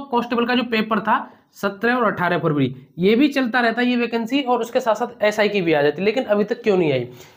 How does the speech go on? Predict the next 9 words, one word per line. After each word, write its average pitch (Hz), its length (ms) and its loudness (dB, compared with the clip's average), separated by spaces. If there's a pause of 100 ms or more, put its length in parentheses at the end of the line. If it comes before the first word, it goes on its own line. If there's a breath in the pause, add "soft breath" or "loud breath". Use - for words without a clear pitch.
(140 loud breath)
कांस्टेबल 214 360 2
की 226 80 0
वैकेंसी 233 420 0
आई, 240 200 0 (300 loud breath)
उसके 202 200 -4
बाद 254 200 2
इसका 247 280 -2
एग्जाम 165 320 -2
हुआ, 123 300 -2